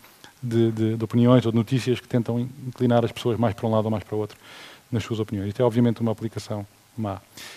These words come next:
E há muitas outras aplicações que não são, obviamente, boas nem más. Uma delas é,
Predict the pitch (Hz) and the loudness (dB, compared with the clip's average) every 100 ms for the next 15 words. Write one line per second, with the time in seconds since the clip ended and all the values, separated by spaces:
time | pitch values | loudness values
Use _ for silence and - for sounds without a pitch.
0 | - 156 190 202 202 185 190 185 175 185 | 2 10 12 12 12 10 8 6 6 6
1 | 165 175 - 160 139 147 147 - 113 120 | 6 4 8 8 10 8 8 6 -10 -4
2 | 117 143 139 127 123 110 110 143 - - | 6 10 10 10 6 6 2 -2 -8 -20
3 | - - - _ _ - 135 135 143 143 | -20 -20 -20 _ _ 0 6 12 12 12
4 | 127 139 139 | 12 10 8